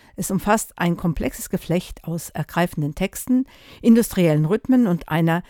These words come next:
kniffligen elektronischen Seele. Das Album wurde am achtundzwanzigsten September letzten Jahres weltweit veröffentlicht und wurde mit großem Zuspruch aufgenommen.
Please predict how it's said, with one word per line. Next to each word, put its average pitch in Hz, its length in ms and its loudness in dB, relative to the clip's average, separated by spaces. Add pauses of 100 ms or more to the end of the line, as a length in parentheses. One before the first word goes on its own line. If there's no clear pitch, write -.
(160)
kniffligen 240 640 -2 (160)
elektronischen 160 720 -2
Seele. 147 400 -10 (460)
Das - 100 -12
Album 196 320 2
wurde 214 320 2
am 175 180 0
achtundzwanzigsten 185 600 -2
September 202 600 -2 (460)
letzten 175 380 -2
Jahres 156 420 -4
weltweit 165 400 -2
veröffentlicht 220 720 -4 (260)
und 175 200 0
wurde 208 180 4
mit 175 200 2
großem 214 380 0
Zuspruch - 680 -6 (180)
aufgenommen. 139 640 -2